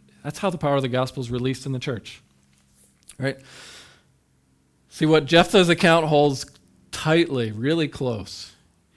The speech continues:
is gospel doctrine, right, how God loves us, and then gospel living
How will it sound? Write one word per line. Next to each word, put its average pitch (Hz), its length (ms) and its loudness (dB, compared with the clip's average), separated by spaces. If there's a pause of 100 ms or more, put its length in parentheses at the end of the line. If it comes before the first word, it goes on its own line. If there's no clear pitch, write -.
(200)
is 110 180 -12 (600)
gospel 156 440 0
doctrine, 127 640 0 (1120)
right, - 140 -14
how 127 220 -4
God 135 240 0
loves 127 200 -2
us, 120 520 -6 (1040)
and 143 100 -2
then 139 140 0
gospel 139 400 -2
living 123 360 -2